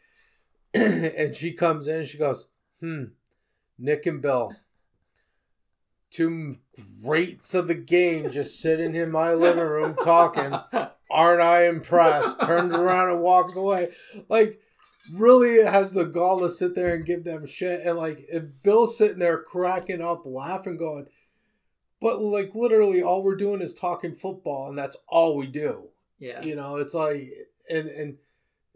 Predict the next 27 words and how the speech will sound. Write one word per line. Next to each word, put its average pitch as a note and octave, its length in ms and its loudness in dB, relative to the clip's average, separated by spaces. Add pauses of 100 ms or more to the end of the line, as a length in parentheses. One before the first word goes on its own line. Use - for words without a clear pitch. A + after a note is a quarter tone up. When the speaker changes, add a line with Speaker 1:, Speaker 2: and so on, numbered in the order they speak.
(140)
Speaker 1:
sh-, C3+ 380 -20
she's D#3+ 360 -10
right. F#3+ 440 -2 (160)
People G3+ 340 -8
would G3 220 0
come F3 220 -4
in F#3 160 -8
and C#3+ 160 -8
see F3 240 -12
that D3 420 -12
and D3+ 140 -14
be D3 140 -8
like, C3 180 -8
"Oh E3+ 160 0
my D#3 120 -4
God, D3 260 -6
this D3 200 -4
is C#3 120 -14
amazing. C3+ 420 -8
This B2 140 -16
is - 80 -16
the C#3 120 -18
greatest C#3+ 280 -8
thing." E3 160 -10
And C3+ 80 -12
she - 120 -20
goes, C3+ 200 -12